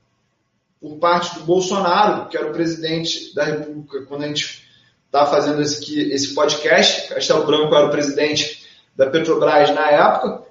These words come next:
e a ação caiu vinte por cento. Aquele dia ali, o straddle sintético deu muito dinheiro também, tá? E agora eu vou falar, por último, de uma operação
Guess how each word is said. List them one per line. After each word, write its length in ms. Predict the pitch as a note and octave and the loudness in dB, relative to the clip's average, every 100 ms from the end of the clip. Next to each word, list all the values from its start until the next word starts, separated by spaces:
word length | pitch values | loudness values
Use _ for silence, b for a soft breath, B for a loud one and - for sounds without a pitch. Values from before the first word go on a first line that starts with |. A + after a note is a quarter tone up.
| _ | _
e 80 | - | 2
a 100 | F#3 | 4
ação 260 | G3 A3 A3 | 4 2 0
caiu 260 | A#3+ A3+ | 4 4
vinte 260 | G#3+ B3 - | 2 -2 -4
por 100 | A#3 | -6
cento. 500 | - G#3+ G#3 - - - _ - | -2 0 0 -2 -10 -20 _ -18
Aquele 300 | D#3 F#3+ F#3 | 0 2 4
dia 160 | G3 | 4
ali, 140 | F#3+ G#3 | 4 2
o 40 | |
straddle 400 | - - F#3+ G3 | -2 2 2 2
sintético 460 | G3 G3 G3 G3 F#3+ | 0 0 2 2 2
deu 100 | G#3 | 0
muito 180 | G#3 G3+ | 0 -2
dinheiro 320 | A3 G#3+ F#3+ | -2 -2 -2
também, 540 | A#3 G#3+ G3+ - - _ _ _ _ _ | -2 0 0 -2 -8 _ _ _ _ _
tá? 500 | B2+ D#3 G2 G2 - _ _ _ _ _ _ _ _ _ _ _ _ _ _ | -2 0 0 -4 -14 _ _ _ _ _ _ _ _ _ _ _ _ _ _
E 60 | G#3 | 2
agora 400 | G#3+ A3+ C4 B3+ | 4 6 6 6
eu 120 | B3 | 4
vou 100 | B3 | 4
falar, 760 | A#3 G3+ A3+ B3 - - - _ _ _ _ _ _ _ _ _ _ _ _ _ _ _ _ | 2 4 2 2 -2 -8 -16 _ _ _ _ _ _ _ _ _ _ _ _ _ _ _ _
por 180 | F#3 F3 | -12 -8
último, 540 | B3+ C4+ C#3+ A#2 - - _ _ | -8 -8 -10 -14 -18 -20 _ _
de 100 | - | -16
uma 140 | G#3+ A3+ | -12 -6
operação 840 | B3 B3 G#3+ G#3+ A#3 B3 - | -4 -2 -4 -6 -8 -8 -12